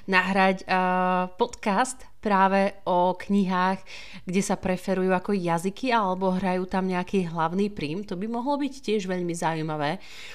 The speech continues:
Mm, aj z tých fiction a aj z tých non-fiction kníh, ale to je hudba alebo téma, alebo podcast budúcnosti. No a ide toho,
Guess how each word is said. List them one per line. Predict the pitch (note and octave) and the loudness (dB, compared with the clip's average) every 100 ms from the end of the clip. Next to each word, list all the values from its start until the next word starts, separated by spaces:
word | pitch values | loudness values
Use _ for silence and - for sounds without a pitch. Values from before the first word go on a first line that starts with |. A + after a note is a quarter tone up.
| - | -14
Mm, | - F3 E3+ - | -8 -6 -4 0
aj | F#3+ | 0
z | F#3+ | 0
tých | G#3+ G3+ - - F3+ - - - | -2 -4 -6 -14 -16 -16 -16 -4
fiction | A#3 - - A#3+ A#3 G#3+ | -4 -2 -2 -2 -4 -6
a | - F#3 | -4 -2
aj | G3 F#3+ | -2 -2
z | - | -2
tých | A#3+ G#3+ | -2 0
non-fiction | F#3 E3+ F3+ - E3 | 0 -2 -6 -8 -8
kníh, | D#3+ - D#3 A#3 - | -8 -8 -10 -10 -6
ale | - F#3 F3 | 0 0 0
to | - | -4
je | F3+ D#3 E3 D#3+ - - - | -4 -4 -6 -12 -18 -18 -14
hudba | - A3 F#3+ E3 G3+ - - - | -6 -4 2 2 2 -4 -8 0
alebo | F#3+ F#3 F3 F3 F3 - | 2 2 2 2 0 -2
téma, | G3 G3+ G#3 F#3 A3+ C4+ | 0 0 0 -4 -8 -8
alebo | - E3+ F3+ F3 | 0 2 2 0
podcast | - - - G3+ | -4 -6 0 0
budúcnosti. | G3 F#3 E3+ - D#3 D#3 - A3+ - - - - | 0 -6 -6 -6 -6 -6 -8 -10 -12 -16 -16 -10
No | B3 B3 | 0 2
a | A3+ | 2
ide | G3 | 0
toho, | G3 F#3+ F#3+ F#3+ | 0 2 2 0